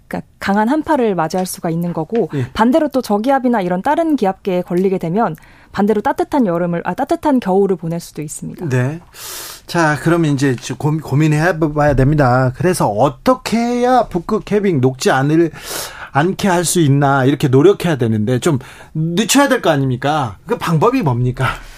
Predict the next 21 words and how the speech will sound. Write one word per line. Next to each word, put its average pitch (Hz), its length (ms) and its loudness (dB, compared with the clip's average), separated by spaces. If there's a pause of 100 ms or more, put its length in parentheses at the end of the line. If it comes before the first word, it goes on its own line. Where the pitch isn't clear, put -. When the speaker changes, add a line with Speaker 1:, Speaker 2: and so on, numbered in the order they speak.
(560)
Speaker 1:
사실 285 300 0
아까도 247 420 2
말씀드렸던 208 760 0
것처럼 180 540 -2
온실가스 285 600 0
때문에 214 320 0
많이 175 240 -2
녹았잖아요, 175 880 -2
Speaker 2:
예. 180 140 6
Speaker 1:
북극 180 180 -2
해빙이. 202 400 0
그래서 202 480 0
연구진한테도 233 680 0
물어봤는데 185 760 -2
이게 214 300 0
뭐 180 120 -2
비극적이고 233 680 -2
암울한 233 400 2
얘기뿐만 202 420 0
안-, 175 140 -6 (120)
아니라 185 460 0